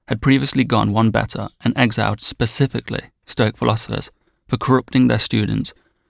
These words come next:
with inappropriate teachings. Musonius Rufus was held in such suspicion for his Stoic beliefs in Nero's court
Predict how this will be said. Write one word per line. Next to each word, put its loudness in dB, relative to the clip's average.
with 2
inappropriate 0
teachings. -6
Musonius 4
Rufus -2
was -6
held 0
in 0
such -2
suspicion -2
for -4
his -4
Stoic 0
beliefs -2
in 0
Nero's 2
court -4